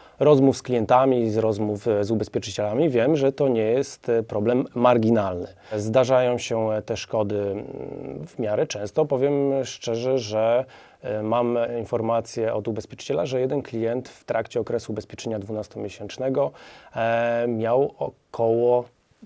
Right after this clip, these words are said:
dwunastu, piętnastu takich zdarzeń. Co prawda suma gwarancyjna pozwoliła na ewentualną wypłatę na pierwsze dwa zdarzenia,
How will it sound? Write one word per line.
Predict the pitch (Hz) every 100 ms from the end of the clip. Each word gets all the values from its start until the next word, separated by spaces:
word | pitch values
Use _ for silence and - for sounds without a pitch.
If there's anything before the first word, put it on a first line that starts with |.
| -
dwunastu, | 104 107 107 127 - - 107
piętnastu | 95 104 113 113 113 117
takich | 107 - 123
zdarzeń. | 120 90 92 - _ _ -
Co | 127
prawda | 135 131 123 117 110 110 - _
suma | - 131 123 107
gwarancyjna | 110 110 107 117 110 107
pozwoliła | 110 107 110 110 107
na | 104 101
ewentualną | 101 101 110 107 107
wypłatę | 104 98 107 -
na | 101 98
pierwsze | 110 101 110
dwa | 107 139 147
zdarzenia, | 131 113 113 147